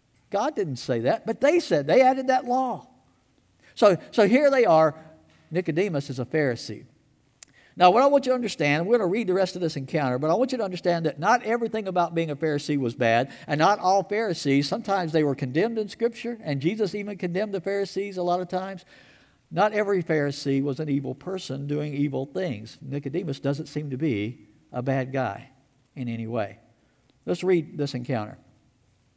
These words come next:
"A Pharisee, a man named Nicodemus, who was a member of the Jewish ruling council. He came to Jesus at night and said, 'Rabbi, we know that you are a teacher who has come from God.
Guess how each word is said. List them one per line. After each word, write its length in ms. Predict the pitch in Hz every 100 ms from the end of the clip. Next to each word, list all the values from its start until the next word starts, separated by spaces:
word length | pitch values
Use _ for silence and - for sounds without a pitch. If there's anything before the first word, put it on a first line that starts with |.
| - _ _ _ _ _ _ _ _ _ _
"A 80 | 175
Pharisee, 500 | 170 226 175 - 147
a 60 | 131
man 220 | 180 196
named 160 | 180 180
Nicodemus, 500 | 202 160 185 151 135
who 80 |
was 140 | 175 156
a 40 |
member 320 | 165 214 220
of 140 | 220 160
the 120 | 139
Jewish 380 | 135 202 214 -
ruling 460 | 147 190 165 160
council. 640 | 139 170 143 139 - - - _ _
He 140 | - 135
came 320 | 160 185 214
to 80 | 214
Jesus 540 | 190 190 175 165 165 -
at 240 | 156 139
night 540 | 156 202 123 147 - -
and 180 | 143 120
said, 460 | 127 117 143 185 - _ _
'Rabbi, 500 | 127 139 131 131 190 240 - - -
we 140 | 143 143
know 200 | 160 240
that 180 | 226
you 80 | 214
are 140 | 180 170
a 60 |
teacher 460 | 165 208 190 147 147
who 120 | 156
has 180 | 143 143
come 380 | - 156 160 147
from 480 | 143 131 127 123
God. 540 | 120 131 107 95 107